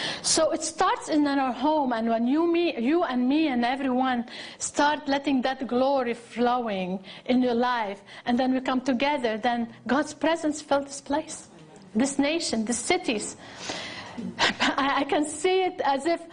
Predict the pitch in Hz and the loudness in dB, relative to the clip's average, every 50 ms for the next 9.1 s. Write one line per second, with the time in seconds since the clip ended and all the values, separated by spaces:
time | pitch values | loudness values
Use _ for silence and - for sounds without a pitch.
0 | - - - - - 285 302 381 427 - 381 311 262 294 285 285 277 277 269 285 | -14 -14 -12 0 2 4 4 4 2 0 -2 -2 0 2 2 2 2 2 2 2
1 | 302 330 311 277 285 269 302 339 370 339 - 349 302 269 294 285 269 269 277 302 | 2 2 2 0 0 2 2 2 2 0 -2 -4 -2 0 0 0 2 2 2 4
2 | 320 320 302 262 240 226 226 240 247 254 240 254 247 - 262 269 254 254 240 - | 4 4 2 2 2 0 0 0 -2 -2 0 -2 -2 0 0 -2 0 -2 -4 0
3 | - 311 311 320 302 - 254 262 247 269 - 320 311 302 311 277 - 262 233 254 | 0 0 2 0 -2 -2 -2 -2 -2 0 0 0 -2 0 -2 -6 -6 -6 -4 0
4 | 285 285 294 247 233 262 320 330 320 - - - - - - - 254 254 247 262 | 2 2 2 0 0 0 0 -2 -2 -6 -12 -14 -14 -10 -2 0 0 0 0 -2
5 | 254 254 - - - - - 285 311 359 370 302 294 254 226 233 233 - - - | -6 -6 -6 -16 -14 -2 0 2 2 2 2 0 -2 -2 -2 -2 -4 -6 -10 -10
6 | - - 240 262 233 - 381 415 403 320 294 247 311 311 302 302 277 294 311 359 | 0 4 4 4 4 4 2 2 2 2 2 2 0 0 0 2 2 4 4 4
7 | 381 330 285 240 208 196 262 294 320 339 320 294 269 247 226 - - - - - | 2 0 0 -2 2 2 2 4 4 2 2 2 0 0 0 0 -2 -2 -2 -10
8 | - - 277 285 302 339 349 330 - - 294 254 254 233 - 277 302 285 226 208 | -6 0 2 2 2 2 0 -2 -2 0 0 0 0 2 0 2 2 4 2 2
9 | 208 | -2